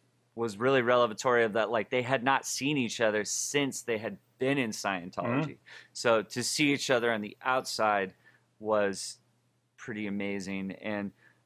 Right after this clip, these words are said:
Speaker 1: but I think that your your philosophical deconstruction of L. Ron's beliefs in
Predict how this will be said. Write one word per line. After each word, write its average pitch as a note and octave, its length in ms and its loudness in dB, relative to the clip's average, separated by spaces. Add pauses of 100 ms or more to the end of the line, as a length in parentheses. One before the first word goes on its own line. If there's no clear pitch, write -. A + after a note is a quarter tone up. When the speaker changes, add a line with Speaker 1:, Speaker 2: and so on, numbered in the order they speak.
(240)
Speaker 1:
but D3+ 240 4
I F3 120 6
think A3 320 -6
that F3 180 4
your C3+ 640 2 (560)
your C#3+ 680 4 (100)
philosophical C3 1160 0 (160)
deconstruction G#2+ 1200 -4 (540)
of G#2 420 2 (600)
L. C3 200 4
Ron's B2+ 520 2 (200)
beliefs G#2+ 880 -6 (800)
in G#2+ 540 -4